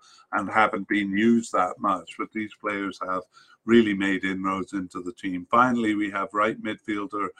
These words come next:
Otavio. Uh, so he started six of their remaining thirteen games after his first one in September twenty twenty-one. Uh, he's not as young as the others, twenty-seven years old, but he did get his first cap in twenty twenty-one.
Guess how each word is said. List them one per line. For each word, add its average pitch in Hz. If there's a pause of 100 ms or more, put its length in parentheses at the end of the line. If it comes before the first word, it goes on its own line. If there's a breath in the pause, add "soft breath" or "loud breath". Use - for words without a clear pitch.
(240 soft breath)
Otavio. 135 (960 loud breath)
Uh, 107
so 117
he 131
started 113
six 180
of 117
their 110
remaining 101
thirteen 104
games 107
after 98
his 98
first 104
one 98
in 92
September 98
twenty 101
twenty-one. 101 (400 loud breath)
Uh, 110
he's 143
not 147
as 117
young 127
as 120
the 107
others, 104
twenty-seven 110
years 101
old, 98
but 95
he 98
did 101
get 98
his 90
first 101 (100)
cap 92 (560 loud breath)
in 92
twenty 95
twenty-one. 95